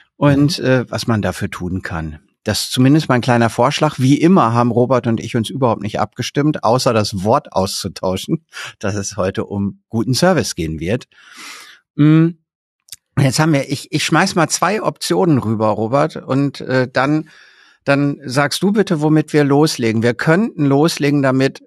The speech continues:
was es denn, also mit, mit einem eher definitorischen Blick, oder wir könnten damit loslegen, ähm,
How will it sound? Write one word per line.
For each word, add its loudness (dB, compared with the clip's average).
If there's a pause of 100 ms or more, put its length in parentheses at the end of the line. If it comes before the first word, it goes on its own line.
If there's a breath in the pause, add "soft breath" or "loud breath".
was -4
es -6
denn, -2
also -4
mit, -8
mit -4
einem -4 (100)
eher 2
definitorischen 0
Blick, -2 (1120 loud breath)
oder 4
wir 4
könnten 2
damit 2
loslegen, 2
ähm, 2